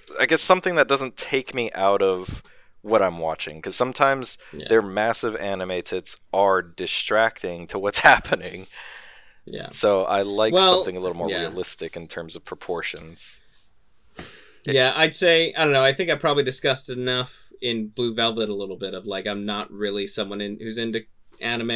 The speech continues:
Speaker 2: or cartoons or things like that.
Speaker 1: Wait, we're talking
Speaker 2: Like,
Speaker 1: about
Speaker 2: I
Speaker 1: Blue
Speaker 2: just
Speaker 1: Velvet?
Speaker 2: Not Blue Velvet, Perfect Blue, sorry.
Speaker 1: Oh, <laughs> yeah.
Speaker 2: One of the blues. <laughs>
Speaker 1: <laughs>
Speaker 2: Um,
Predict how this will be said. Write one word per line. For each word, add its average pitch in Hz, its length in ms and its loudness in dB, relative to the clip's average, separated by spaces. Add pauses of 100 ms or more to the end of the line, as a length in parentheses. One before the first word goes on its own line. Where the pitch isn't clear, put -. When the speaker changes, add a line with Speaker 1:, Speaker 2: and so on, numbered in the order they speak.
(160)
Speaker 2:
or 101 160 -4
cartoons 113 580 -6
or 104 60 -8
things 107 240 -8
like 101 140 -8
that. 113 260 -4 (100)
Speaker 1:
Wait, 135 100 0
we're 117 60 0
talking 156 220 2
Speaker 2:
Like, 170 60 2
Speaker 1:
about 156 120 2
Speaker 2:
I 117 60 4
Speaker 1:
Blue 127 140 -4
Speaker 2:
just 123 180 4
Speaker 1:
Velvet? 247 180 -8 (1200)
Speaker 2:
Not 170 160 2
Blue 123 120 -2
Velvet, 107 360 -4 (180)
Perfect 135 300 -2
Blue, 104 240 -6
sorry. 175 420 12
Speaker 1:
Oh, - 260 4 (260)
<laughs> - 260 -14
yeah. 90 240 2 (380)
Speaker 2:
One 160 160 4
of 170 40 6
the 156 80 8
blues. 117 560 0
<laughs> 120 340 -2
Speaker 1:
<laughs> - 140 -14
Speaker 2:
Um, 113 500 2